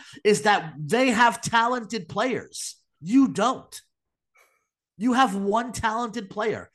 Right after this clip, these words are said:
and then a, then a bunch of Rangers who couldn't get it done in New York. That's your team.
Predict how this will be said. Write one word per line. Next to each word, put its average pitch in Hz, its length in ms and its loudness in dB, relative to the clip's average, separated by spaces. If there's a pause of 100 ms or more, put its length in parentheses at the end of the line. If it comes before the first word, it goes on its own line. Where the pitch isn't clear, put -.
(200)
and 196 160 -4
then 196 120 2
a, 180 200 0
then 208 120 4
a 185 120 2
bunch 196 360 -4
of 160 220 -2
Rangers 220 600 -6 (160)
who 196 160 -4
couldn't 247 340 -2
get 226 140 0
it 208 140 -4
done 202 180 -2
in 196 100 -8
New 185 80 -8
York. 160 440 -10 (1800)
That's 220 360 2
your 220 180 4
team. 196 380 -8